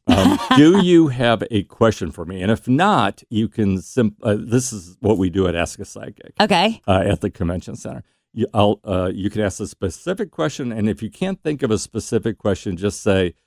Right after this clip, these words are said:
Speaker 1: "Well, what do you see?"
Speaker 2: All right, well, what do you see?
Speaker 1: Okay. Okay, what I'm seeing is flowers coming out of your aura, out of your heart chakra. Flowers always mean that you're friendly and interested in people.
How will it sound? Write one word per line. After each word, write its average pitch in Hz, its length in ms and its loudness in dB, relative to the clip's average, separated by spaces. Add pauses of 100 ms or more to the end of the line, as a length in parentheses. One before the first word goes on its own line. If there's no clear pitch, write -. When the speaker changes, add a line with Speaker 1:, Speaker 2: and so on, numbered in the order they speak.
(280)
Speaker 1:
"Well, 101 240 6
what 107 120 4
do 107 60 4
you 98 80 2
see?" - 320 -20 (160)
Speaker 2:
All 226 100 6
right, 208 200 2
well, 180 140 4
what 170 120 2
do 160 80 2
you 175 160 4
see? 135 340 -2
Speaker 1:
Okay. 92 380 -2 (400)
Okay, 127 300 6
what 131 200 6
I'm 185 260 4
seeing 165 440 -2
is 113 180 2
flowers 131 760 0
coming 131 540 0
out 113 240 0
of 104 200 -2
your 101 360 4
aura, 113 440 2
out 98 140 -2
of 98 60 0
your 90 160 -2
heart 101 260 -4
chakra. 185 500 -6
Flowers 131 460 0
always 123 340 2
mean 110 220 2
that 92 120 0
you're 92 140 0
friendly 135 680 0
and 95 160 -4
interested 120 600 -2
in 120 140 0
people. 160 560 0